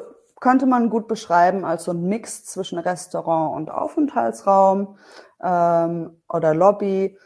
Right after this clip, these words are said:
Äh, das ist einfach ein exklusiver Raum, zu dem nur Villengäste Zutritt haben. Dort können sie Speisen, äh, Getränke, ähm, genießen, Cocktails et cetera.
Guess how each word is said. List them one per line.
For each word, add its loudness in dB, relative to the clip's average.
Äh, 4
das -4
ist -8
einfach 0
ein -2
exklusiver 2
Raum, 6
zu -6
dem 0
nur 2
Villengäste 0
Zutritt -4
haben. 4
Dort 0
können -2
sie -8
Speisen, 2
äh, 0
Getränke, 0
ähm, -2
genießen, -2
Cocktails 0
et -6
cetera. -6